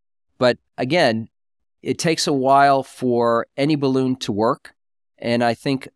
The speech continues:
a serrating balloon like the Serenator works best when you give it adequate time to do the job. The strips on the balloons and these individual serrations are able to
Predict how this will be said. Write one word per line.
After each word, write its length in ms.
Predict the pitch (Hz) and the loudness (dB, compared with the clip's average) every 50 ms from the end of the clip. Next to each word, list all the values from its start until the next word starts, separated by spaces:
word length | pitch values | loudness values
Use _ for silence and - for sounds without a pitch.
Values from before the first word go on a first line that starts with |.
| _ - | _ -14
a 100 | - - | -10 -8
serrating 800 | 104 - - - - - - 131 110 120 131 139 139 147 143 113 | -6 -4 -4 -4 -4 -4 -4 -2 0 2 2 2 2 0 -2 -2
balloon 520 | 120 117 120 120 120 120 120 117 117 113 - _ _ _ _ _ _ _ | -2 -2 0 0 0 0 0 0 -2 -4 -8 _ _ _ _ _ _ _
like 240 | - 110 120 113 - | -4 -4 -4 -2 -4
the 60 | 117 | -6
Serenator 640 | 110 - - 131 123 123 123 120 117 110 110 110 | -6 -4 -2 0 0 0 2 0 0 0 -2 -2
works 300 | 104 107 123 127 - - | -2 -2 -2 -2 -2 -4
best 340 | - - 123 120 - - - | -4 -2 0 0 0 -2 -4
when 140 | 117 110 110 | -6 -4 -4
you 160 | 107 107 98 - _ _ - | -4 -6 -8 -12 _ _ -4
give 180 | - 127 117 | -2 -2 -2
it 180 | 120 113 - _ _ | -2 -4 -6 _ _
adequate 400 | - 110 117 - - - 117 - | -4 -4 -4 -4 -6 -8 -8 -8
time 300 | - - 113 110 107 110 - | -6 -4 -4 -4 -4 -6 -8
to 100 | - - | -10 -10
do 160 | 98 107 110 107 | -6 -4 -4 -2
the 100 | 98 104 | -4 -6
job. 340 | - - 87 85 80 - _ _ _ _ _ _ | -6 -4 -4 -4 -4 -6 _ _ _ _ _ _
The 120 | - - | -8 -6
strips 380 | - - - - 185 185 - - | -6 -4 -2 -2 -2 -2 -2 0
on 180 | 180 147 143 135 | 0 0 0 -2
the 80 | 127 | -2
balloons 540 | 113 117 117 120 123 123 123 123 117 - - _ _ _ _ _ _ - | -2 -2 -2 0 0 0 0 -2 -2 -4 -8 _ _ _ _ _ _ -6
and 120 | - 113 113 | -2 0 0
these 180 | 117 113 120 | 0 0 0
individual 540 | 143 143 139 131 117 131 123 117 - 123 117 | 0 0 0 0 0 -2 -2 -2 -2 -2 -2
serrations 840 | - - - 117 107 113 120 127 - - 120 104 98 101 101 - - - _ _ _ _ _ _ _ | -2 -4 -4 -2 0 2 2 2 0 -2 -2 -4 -4 -4 -6 -8 -8 -10 _ _ _ _ _ _ _
are 200 | - 113 113 - - | -4 -4 -4 -2 0
able 320 | 131 139 139 135 135 131 | 0 0 0 0 0 -2
to 560 | 117 - - - 131 120 117 117 113 113 110 | -2 -4 -2 0 0 2 2 2 2 0 -2